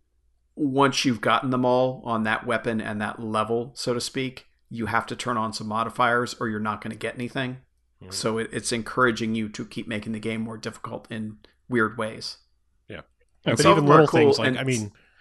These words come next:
Speaker 2: once you have all the weapons unlocked, like, it doesn't ex-, explicitly tell you, I don't think, that, like,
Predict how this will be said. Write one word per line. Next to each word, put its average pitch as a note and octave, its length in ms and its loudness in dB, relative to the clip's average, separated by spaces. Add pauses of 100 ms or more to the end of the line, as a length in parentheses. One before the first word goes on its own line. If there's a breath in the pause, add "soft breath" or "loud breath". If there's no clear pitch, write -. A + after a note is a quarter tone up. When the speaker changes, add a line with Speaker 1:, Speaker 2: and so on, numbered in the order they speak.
(180 soft breath)
Speaker 2:
once C#3+ 300 4
you C3+ 80 6
have C3 180 2
all B2 140 2
the G#2+ 60 -2
weapons A2+ 360 -2
unlocked, G#2 460 0
like, G2+ 320 -6 (180)
it B2+ 160 -6
doesn't C3 280 2
ex-, A2 140 -2
explicitly G#2+ 680 -6
tell A#2+ 200 0
you, G#2 280 0
I G2 80 -4
don't G#2 220 -2
think, G#2+ 280 -4
that, G2+ 220 -4
like, G#2+ 280 -4